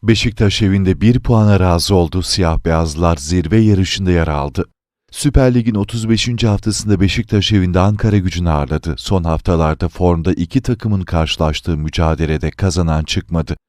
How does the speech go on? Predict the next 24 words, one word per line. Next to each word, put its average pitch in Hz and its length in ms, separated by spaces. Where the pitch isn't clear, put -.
Takımlar 78 520
puanları 76 480
bölüştü. 76 460
Beşiktaş 120 560
maça 120 240
hızlı 127 280
başladı. 104 540
Birinci 85 340
dakikada 92 500
geliştirdiği 90 680
atakta 82 520
ceza 113 440
sahasında 95 680
Oğuzhan'ın 87 540
yerde 82 360
kalmasıyla 85 680
hakem 82 380
Halis 80 560
Özkahya 85 640
var 101 240
kontrolü 95 580
sonrası 85 480
penaltıyı 87 580
verdi. 80 320